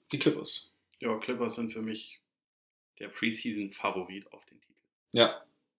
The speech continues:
Speaker 1: Also ich glaub nicht, dass wir, haben, haben wir auch schon kurz gesagt, ich glaub nicht, dass sie, wie heißt es schön, in der Regular Season zerstören werden. <laughs>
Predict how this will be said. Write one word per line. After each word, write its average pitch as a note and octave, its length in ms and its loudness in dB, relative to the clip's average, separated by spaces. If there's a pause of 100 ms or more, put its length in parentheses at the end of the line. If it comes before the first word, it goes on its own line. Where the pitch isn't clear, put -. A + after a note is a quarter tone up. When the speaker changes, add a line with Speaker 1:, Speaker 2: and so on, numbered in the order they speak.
(100)
Speaker 1:
Also D#3+ 140 12
ich - 60 6
glaub A3+ 180 12
nicht, A#3 160 6
dass D#3+ 120 8
wir, E3 120 10
haben, D#3+ 140 4
haben C3+ 180 6
wir C#3 80 12
auch C#3+ 80 10
schon D3+ 120 2
kurz D3+ 160 4
gesagt, D3+ 300 8
ich - 80 -4
glaub F#3 160 10
nicht, E3 160 6
dass D#3 140 8
sie, D3+ 280 12 (880)
wie - 80 -10
heißt B2 160 -4
es - 60 0
schön, B2+ 320 -2 (220)
in A#2+ 100 2
der A#2+ 140 12
Regular B2 340 8
Season A#2+ 300 2
zerstören B2+ 720 12
werden. G#2+ 460 8
<laughs> - 60 6